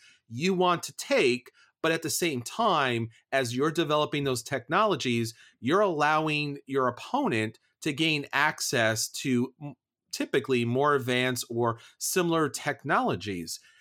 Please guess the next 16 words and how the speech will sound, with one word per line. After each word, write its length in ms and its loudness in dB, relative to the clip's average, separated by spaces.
Whereas 600 2
in 140 0
Seven 400 0
Wonders, 500 0
it's 200 -8
more 200 2
of 100 -4
the 100 0
drafting 580 0
option 460 0
where 140 2
things 380 -6
come 340 -6
and 180 -2
go, 400 2
but 280 0